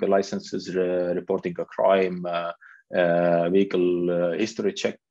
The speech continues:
uh, or, uh, road maps or whatever other services. Basically everything is accessible online.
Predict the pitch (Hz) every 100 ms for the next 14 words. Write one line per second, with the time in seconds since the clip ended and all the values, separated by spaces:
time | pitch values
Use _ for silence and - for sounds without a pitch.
0 | - 87 85 80 87 87 87 85 85 85
1 | 85 82 85 98 113 110 98 - - -
2 | 85 85 85 87 101 104 - 113 123 104
3 | - 110 95 - 82 - - _ 110 107
4 | 104 - 92 - 101 101 104 92 - 85
5 | 87 87 87 - 107 - 87 92 90 107
6 | 117 123 135